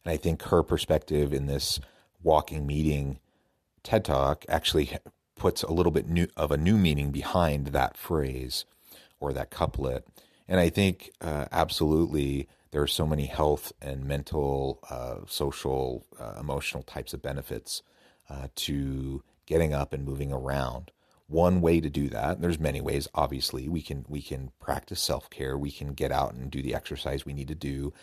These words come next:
have work-life balance and those sorts of things. But one of the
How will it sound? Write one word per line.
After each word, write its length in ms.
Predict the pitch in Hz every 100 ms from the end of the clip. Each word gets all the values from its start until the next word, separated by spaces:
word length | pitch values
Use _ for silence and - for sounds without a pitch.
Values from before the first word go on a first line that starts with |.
| - - _ _
have 260 | - 80 78 78
work-life 380 | 76 73 73
balance 440 | - 71 71 71 -
and 240 | 71 50
those 180 | 69 69
sorts 200 | - -
of 80 | -
things. 200 | 92 -
But 140 | -
one 200 | 78 95
of 240 | 101 90 -
the 540 | 67 82 82 78 78